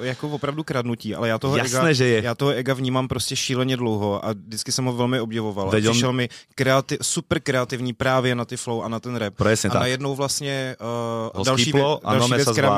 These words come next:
Speaker 2: zbláznil, áno.
Speaker 1: další věc, která mi nedávala smysl,
Speaker 2: Áno,
Speaker 1: prostě,
Speaker 2: to je presne
Speaker 1: jako
Speaker 2: to, že
Speaker 1: vůbec.
Speaker 2: to nedáva zmysel nikomu, lebo Ego bol reálne, že čo sa týka flowu, tak, eh, je jeden z najvšestranejších, alebo bol jeden z najvšestranejších na Slovensku vždy.
Speaker 1: Mhm.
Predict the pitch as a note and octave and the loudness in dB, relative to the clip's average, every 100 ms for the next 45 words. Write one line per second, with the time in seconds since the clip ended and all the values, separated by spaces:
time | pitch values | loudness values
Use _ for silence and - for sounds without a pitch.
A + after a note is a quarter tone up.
0 | G#2 G2 F#2 G2 F#2 - C#3 C3+ - C3+ | 2 0 -4 0 0 2 0 -2 -2 -2
1 | B2 A#2+ A#2 A#2 A#2 A#2+ G#2+ G#2 F#2+ G#2 | 0 0 0 -2 -4 -6 -2 0 0 -2
2 | A#2 A#2+ A#2 A2 A2+ G#2+ G#2+ G2 A2 A2+ | 0 2 2 -2 -2 -4 -2 2 4 4
3 | A2+ G#2 A2 - A2 A2 A#2+ A2+ A2 G#2+ | 4 0 -4 -4 -4 0 2 4 2 0
4 | A2 A2 B2+ C3+ - - - - - G2+ | 0 2 2 2 -2 -16 -18 -18 -2 2
5 | G#2 A2 C3+ C3 A#2 G#2 A2 G#2+ F2 G2 | 4 4 2 2 2 2 0 -2 -6 -4
6 | A2 G#2 G2+ G#2 G#2 - A#2 B2+ G#2+ A2+ | -2 -4 -6 -6 -6 0 2 2 0 -2
7 | - _ _ _ _ A2 G2+ - - - | -8 _ _ _ _ -4 -4 -6 -10 -2
8 | G2+ G2+ G2 G2 - _ _ _ - G2 | 2 4 2 0 -4 _ _ _ -4 0
9 | G#2+ G#2 _ A2 G#2+ A2+ G#2 G#2+ A2+ - | 0 0 _ -2 2 2 2 0 0 0
10 | C#3+ - G#2 G2+ G2 - G2+ G2 G2 A2 | 0 0 0 0 0 0 0 0 2 2
11 | B2+ A2+ A2 G#2 G2+ A2+ B2+ - G#2+ G2 | 4 2 2 2 0 0 -2 -2 -2 -2
12 | G2+ G2 G2+ - G2+ G2 A2+ G2 F#2+ F#2+ | -2 -2 -2 -2 -2 -2 -6 -6 -4 -2
13 | G#2 - _ B2 A#2 | -2 -2 _ -12 -10